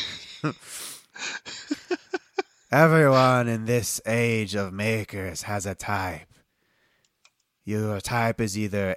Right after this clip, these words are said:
air, earth, fire, lightning, poison, stone,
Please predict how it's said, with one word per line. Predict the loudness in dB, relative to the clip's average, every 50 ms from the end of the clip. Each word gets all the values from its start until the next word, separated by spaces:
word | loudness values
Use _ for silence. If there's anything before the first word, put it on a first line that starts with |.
| -2
air, | 0 0 2 2 2 0 -2 -4 -4 -8 -10 -14 -20 _ _ _ _ _ _ _ _ _ _ _ _ -2
earth, | 0 2 2 2 0 -2 -6 -12 -16 -18 -20 -20 _ _ _ -20 _ _ _ _ _ _
fire, | _ -18 -6 0 2 2 4 4 2 2 0 -2 -4 -6 -8 -12 -16 _ _ _ _ _ _ _ _ _ _ -10
lightning, | -4 0 2 2 2 2 0 -2 -6 -10 -12 -10 -12 -12 -14 -18 -20 -20 _ _ _ _ _ _ _ _ -8
poison, | -2 0 2 4 4 2 2 0 -2 -2 -4 -4 -4 -8 -12 -16 _ _ _ _ _ _ _
stone, | -14 -10 -8 -8 -6 -6 -2 0 0 0 2 0 0 -2 -4 -6 -10 -12